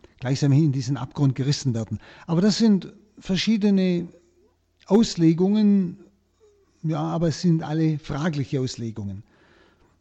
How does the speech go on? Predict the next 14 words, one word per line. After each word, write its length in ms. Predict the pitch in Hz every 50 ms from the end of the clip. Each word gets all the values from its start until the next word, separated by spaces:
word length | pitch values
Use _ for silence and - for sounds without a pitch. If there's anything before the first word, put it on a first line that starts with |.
| _ _ _ _ _ _ _ _ _ -
Aber 160 | 143 139 156
es 180 | 151 151 131 120
ist 140 | 156 - -
trotzdem 840 | - 196 - - - - 208 196 190 180 151 143 143 147 156 165 -
eine 240 | - 175 175 170 170
erschreckende 540 | 160 139 - - 156 147 - 175 165 170 170
Zahl, 420 | - - 180 160 120 110 104 95 -
ein 200 | - 143 135 127
Drittel, 280 | - 143 127 117 117
ganz 260 | 110 143 143 147 - -
gleich, 220 | 156 156 165 131
was 180 | 156 151 - -
gemeint 340 | - 156 147 151 151 143 -
ist. 320 | 101 90 - - - -